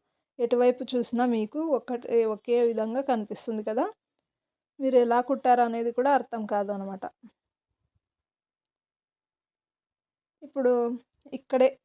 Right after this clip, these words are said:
ఇంకొక లైన్ వేసేద్దాము. ఈ, ఇలా కుడితే కనుక హ్యాండ్‌తో మనము కాజాలు కుట్టుకోవాలి. ఇక్కడ ఇలాగా ఈ గీతకి, ఈ గీతకి, ఈ కుట్టుకి, ఈ కుట్టుకి మధ్యలో కాజా కుట్టుకోవాలి.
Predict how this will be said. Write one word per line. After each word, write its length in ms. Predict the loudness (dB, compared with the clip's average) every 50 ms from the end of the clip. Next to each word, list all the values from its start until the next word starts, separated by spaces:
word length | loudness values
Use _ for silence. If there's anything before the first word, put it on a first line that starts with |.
| _ _
ఇంకొక 360 | -10 -10 0 0 0 2 4
లైన్ 300 | 2 2 2 0 0 -2 -4
వేసేద్దాము. 680 | -4 -4 -4 -4 -6 -8 -8 -2 -2 -2 -2 -2 -4 -4 -6 _ _ _ _ _ _ _ _ _ _ _
ఈ, 120 | -6 -2 -2 0 0 0 0 -2
ఇలా 200 | 0 6 8 8 8
కుడితే 360 | 8 2 -2 -2 2 4 4 4
కనుక 320 | 4 2 -2 -4 -2 -2 0 0 0 -2 -8
హ్యాండ్‌తో 540 | -4 2 2 4 4 4 2 -2 0 0 0 0
మనము 340 | 0 -2 -4 -4 -4 -4 -4 -4 -4 -4
కాజాలు 420 | 2 4 4 6 6 4 2 2 2
కుట్టుకోవాలి. 680 | -6 -10 -10 _ -6 -4 -2 -2 -2 -2 -4 -4 -6 -6 -10 _ _ _ _ _ _ _ _ _ _ _ _ _ _ _ _ _ _ _ _ _ _ _ _ _ _
ఇక్కడ 340 | -16 -16 -16 _ -6 -4 -2 -2 -2 -2 -2 -4
ఇలాగా 360 | -4 -2 -2 -2 -2 -4 -6 -10 _ _ _ _ _ _ _ -12 -6
ఈ 120 | -2 0 2 2 2 2 0 -4 -6 -6
గీతకి, 420 | -4 -4 -2 0 -2 -2 -2 -2
ఈ 80 | -6 -6
గీతకి, 440 | -2 -4 -2 -2 -2 -4 _ -12 -16 -14 -16 -18 _ _ _ _
ఈ 120 | -6 -4 -2 -2 -2 -4 -4
కుట్టుకి, 360 | _ -12 -10 -10 -8 -4 -4
ఈ 60 | -4 -4
కుట్టుకి 340 | -4 -8 -8 -6 -8 -6
మధ్యలో 380 | -4 -4 -4 -2 -2 4 4 4 4 4 2
కాజా 280 | 2 0 2 2 -2
కుట్టుకోవాలి. 680 | -4 -4 -8 -18 -14 -10 -6 -6 -6 -6 -6 -6 -4 -4